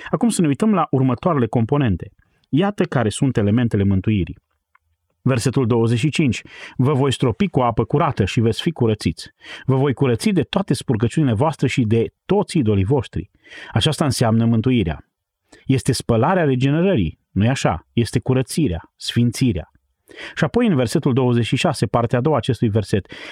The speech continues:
„Vă voi da o inimă de carne.” Aceasta este regenerarea. Pot spune: „Curățarea este sfințirea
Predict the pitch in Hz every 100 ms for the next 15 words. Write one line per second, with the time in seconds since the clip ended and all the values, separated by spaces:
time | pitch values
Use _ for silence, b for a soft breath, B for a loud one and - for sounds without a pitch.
0 | B 120 135 110 110 98 165 165 117 113
1 | 104 101 107 110 95 76 78 _ - -
2 | 107 - - 107 98 90 92 87 82 76
3 | - _ _ _ - 180 - - 214 151
4 | 151 139 113 214 226 160 - 139 - 120
5 | 107 - 202 107